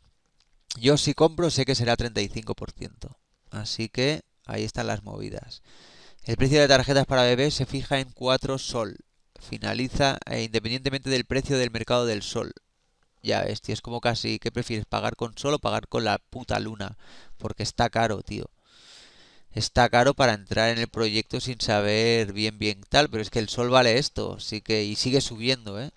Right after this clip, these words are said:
Yo estoy por comprar mil dólares de sol solo para tenerlos ahí y, y poder entrar en proyectos, eh, que vaya, que vaya hirviendo de sol como este, que todavía no lo he decidido, pero es que fíjate, p-, compro mil dólares de sol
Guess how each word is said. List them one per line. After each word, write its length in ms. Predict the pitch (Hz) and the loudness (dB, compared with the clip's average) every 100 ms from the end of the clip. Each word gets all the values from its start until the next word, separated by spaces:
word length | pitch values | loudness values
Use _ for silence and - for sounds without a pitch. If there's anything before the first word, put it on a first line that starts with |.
| _ _ _ - | _ _ _ -10
Yo 80 | 120 | -8
estoy 160 | - | -6
por 140 | 135 131 | -6 -4
comprar 320 | 123 131 127 | 0 2 2
mil 160 | 127 117 | 0 2
dólares 360 | 123 120 117 | 4 4 4
de 120 | 113 | 0
sol 360 | 107 135 170 247 - - - - - - - - | 2 4 2 -2 -12 -16 -20 -20 -20 -20 -20 -20
solo 320 | - 131 139 | -4 0 0
para 220 | 143 123 | 2 2
tenerlos 540 | 117 110 117 123 123 117 | 2 0 0 0 -2 0
ahí 400 | 117 135 143 107 | 0 0 0 -2
y, 180 | 104 110 | -2 -4
y 40 | |
poder 340 | - 107 110 120 | -4 -2 -2 -2
entrar 260 | 110 120 | -2 -2
en 120 | 120 | -2
proyectos, 840 | 104 110 107 113 - 123 117 110 120 | -4 -4 -2 -4 -2 0 0 -2 -2
eh, 320 | 107 104 101 | 0 -2 -4
que 100 | 104 | -4
vaya, 520 | 104 110 110 104 104 | -2 2 2 0 -2
que 140 | 104 101 | -6 -4
vaya 240 | 107 113 | 0 0
hirviendo 420 | 110 107 110 117 | 0 -4 -4 -2
de 140 | 110 104 | -2 -2
sol 260 | 120 127 | -4 -6
como 300 | - 110 104 | -8 -8 -2
este, 340 | 117 127 - 175 | -2 -2 -2 -4
que 100 | 135 | -4
todavía 280 | 104 107 113 | -4 -4 -4
no 60 | |
lo 80 | 113 | -4
he 40 | |
decidido, 600 | 110 110 117 117 143 170 | -4 -6 -6 -4 -2 -2
pero 140 | - 104 | -6 -10
es 100 | - | -10
que 80 | - | -8
fíjate, 380 | 113 117 127 | -4 -2 -2
p-, 240 | 104 - 107 | -4 -14 -8
compro 280 | 127 120 131 | -8 -4 -6
mil 160 | 131 | -4
dólares 360 | 131 135 135 120 | -2 2 2 0
de 80 | 127 | -2
sol 340 | - 156 190 | 0 -2 -2